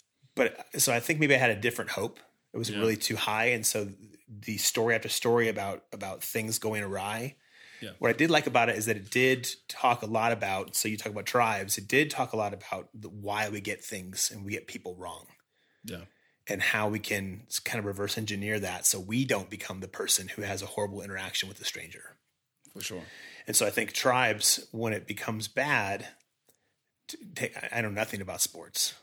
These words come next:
Speaker 1: <laughs> at all. But what I do love is that when I go to, like, a football party at someone's house, I
Speaker 2: Mm-hmm.
Speaker 1: always go 'cause I always find it so interesting to see these groups of typically dudes.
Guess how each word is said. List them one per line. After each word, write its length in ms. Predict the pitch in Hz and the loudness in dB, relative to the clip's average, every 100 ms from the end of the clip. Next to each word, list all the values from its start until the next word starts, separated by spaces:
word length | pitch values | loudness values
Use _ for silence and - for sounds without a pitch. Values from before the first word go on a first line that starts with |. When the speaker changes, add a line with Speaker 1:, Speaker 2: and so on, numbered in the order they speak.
| _ _ | _ _
Speaker 1:
<laughs> 260 | - - | -16 -12
at 140 | - - | -8 -4
all. 300 | 92 87 - _ - - - _ _ _ | -4 -6 -16 _ -20 -20 -20 _ _ _
But 100 | 113 | 0
what 100 | 110 | 2
I 40 | |
do 180 | 110 127 | 4 6
love 240 | 135 113 104 | 6 4 2
is 120 | 95 | -2
that 360 | 98 95 - - - - | 0 -2 -6 -20 -20 -16
when 640 | - 120 113 110 110 107 104 - | -8 -2 0 2 2 -2 -6 -8
I 80 | 104 | -6
go 240 | 98 110 | 0 0
to, 240 | 110 - 104 | 2 0 0
like, 200 | 98 92 | -2 -4
a 160 | 95 90 | -6 -6
football 340 | 127 - 98 | -6 -6 -6
party 300 | 95 98 98 | -6 -4 -4
at 60 | 87 | -2
someone's 320 | - 98 98 | -2 -2 -4
house, 320 | 95 82 - | -4 0 2
I 40 | 113 | 4
Speaker 2:
Mm-hmm. 60 | 120 | 6
Speaker 1:
always 220 | 123 107 | 4 2
go 260 | 104 101 87 | -2 -2 -4
'cause 120 | - | -4
I 40 | |
always 200 | 101 104 | 0 0
find 260 | - 110 107 | 0 -2 -2
it 80 | 101 | 0
so 220 | - 113 | 0 0
interesting 540 | 120 123 - 98 92 - _ | -2 -2 -2 -4 -10 -14 _
to 80 | 120 | 0
see 360 | - 120 110 | 2 2 -2
these 220 | 110 104 98 | -4 -6 -8
groups 400 | - 113 113 120 | -6 -6 -2 -2
of 280 | 104 98 - _ - - - _ | -4 -6 -12 _ -20 -20 -20 _
typically 380 | - - 196 127 | 0 2 2 2
dudes. 680 | 104 101 98 127 147 - | 2 0 -2 0 0 0